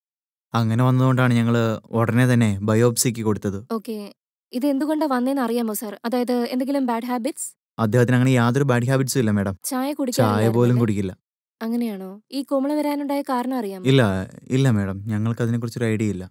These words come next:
Speaker 1: അത് ഓട്ടോമാറ്റിക് ആയിട്ട് വന്നതാണ്. അതിനുശേഷം ഭക്ഷണം കഴിക്കുമ്പോഴൊക്കെ എരിയുന്നു, പുകയുന്നു എന്നൊക്കെ പറയാറുണ്ട്. അതിനുശേഷമാണ് ഞങ്ങള് ഹോസ്പിറ്റലിൽ കൊണ്ടുവന്ന് ബയോപ്സി ചെയ്ത് നോക്കിയത്.
Speaker 2: ഓക്കെ. ഇവിടെ വന്നിട്ടിപ്പോ അഞ്ചാമത്തെ മാസമായില്ലേ,
Speaker 1: ആ,
Speaker 2: സർ?
Speaker 1: ആ, അതെ.
Speaker 2: ഇവിടെ വരുന്നതിന് മുമ്പായിട്ട് മറ്റെന്തെങ്കിലും ട്രീറ്റ്മെന്റ് എടുത്തിരുന്നോ?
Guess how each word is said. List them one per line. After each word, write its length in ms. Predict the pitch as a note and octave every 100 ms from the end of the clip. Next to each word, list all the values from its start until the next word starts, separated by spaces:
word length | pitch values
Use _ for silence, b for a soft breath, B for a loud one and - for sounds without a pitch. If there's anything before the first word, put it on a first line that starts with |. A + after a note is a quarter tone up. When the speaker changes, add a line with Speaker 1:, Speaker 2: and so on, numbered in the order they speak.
| -
Speaker 1:
അത് 280 | A2+ A2+ A#2
ഓട്ടോമാറ്റിക് 540 | A2 G#2 G2+ A#2 A#2+
ആയിട്ട് 160 | C3+ C#3
വന്നതാണ്. 520 | B2+ B2 C3+ A2 G2+ -
അതിനുശേഷം 520 | G2+ G#2 G#2+ G#2 A#2
ഭക്ഷണം 340 | G2+ - A2+
കഴിക്കുമ്പോഴൊക്കെ 760 | A#2+ A#2 B2 B2 B2 B2 A#2+ A#2 -
എരിയുന്നു, 360 | A2+ A2 A#2+ C3
പുകയുന്നു 340 | C3 B2 C3
എന്നൊക്കെ 220 | C3 B2+
പറയാറുണ്ട്. 460 | B2+ A#2 G#2+ G2 F#2 -
അതിനുശേഷമാണ് 720 | A#2 A2+ B2+ A#2+ C3 - C3+
ഞങ്ങള് 440 | B2+ A#2+ B2 A#2+ A2
ഹോസ്പിറ്റലിൽ 580 | A2 A2 G#2+ A#2 A2+ A#2+
കൊണ്ടുവന്ന് 580 | A#2 A2+ A#2 A2+ A2+ E2+
ബയോപ്സി 560 | A2 G#2+ A#2+ B2 -
ചെയ്ത് 240 | A#2 G#2 G#2
നോക്കിയത്. 400 | G2+ G#2+ F#2+ F#2+ -
Speaker 2:
ഓക്കെ. 380 | A3+ - G#3+ G#3 -
ഇവിടെ 200 | C4 C4+
വന്നിട്ടിപ്പോ 540 | C4 C4 A#3+ C#4+ C#4
അഞ്ചാമത്തെ 440 | B3+ A#3+ C4+ C4
മാസമായില്ലേ, 580 | C#4 A#3+ A3+ A#3+ G#3 G3+
Speaker 1:
ആ, 40 | A#2
Speaker 2:
സർ? 100 | G#3
Speaker 1:
ആ, 160 | G#3+
അതെ. 200 | A3 G#3+
Speaker 2:
ഇവിടെ 220 | B3 B3+
വരുന്നതിന് 440 | B3+ A#3+ A#3 C4 C#4
മുമ്പായിട്ട് 580 | C4+ B3+ B3+ B3+ B3 B3+
മറ്റെന്തെങ്കിലും 640 | A#3+ A#3+ C#4+ C#4+ C#4 C#4+ B3+
ട്രീറ്റ്മെന്റ് 380 | B3+ B3+ C4
എടുത്തിരുന്നോ? 520 | C4+ G#3+ A#3 G3+ F#3+